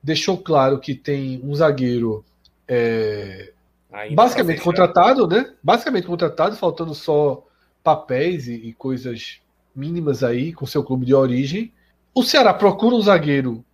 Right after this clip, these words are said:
Speaker 1: pra jogar pela esquerda, né? Que é o caso de Sabino, e o Robson de Castro, que ele disse que viria não pra ser um reserva, mas viria pra disputar a posição.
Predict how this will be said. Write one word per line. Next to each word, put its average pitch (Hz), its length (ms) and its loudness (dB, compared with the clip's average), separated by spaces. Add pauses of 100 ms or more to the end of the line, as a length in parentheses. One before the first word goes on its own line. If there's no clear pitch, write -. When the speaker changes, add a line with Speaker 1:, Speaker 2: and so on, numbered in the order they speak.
(320)
Speaker 1:
pra 196 160 4
jogar 147 300 4
pela 143 200 0
esquerda, 175 680 -2 (400)
né? 143 400 -10
Que - 80 -4
é 135 40 4
o 135 100 -2
caso 117 240 -6
de - 60 -14
Sabino, 160 440 -4
e 254 40 0
o 226 40 0
Robson 262 220 -2
de 233 100 -2
Castro, 226 280 0
que - 40 -2
ele 226 120 0
disse 220 260 -8
que 226 160 -4
viria 208 420 0
não 240 160 0
pra 311 160 -2
ser - 120 -6
um 269 40 -4
reserva, 190 440 4
mas 151 160 0
viria 180 220 0
pra 185 120 -2
disputar 226 460 -2
a 226 40 -4
posição. 147 560 -6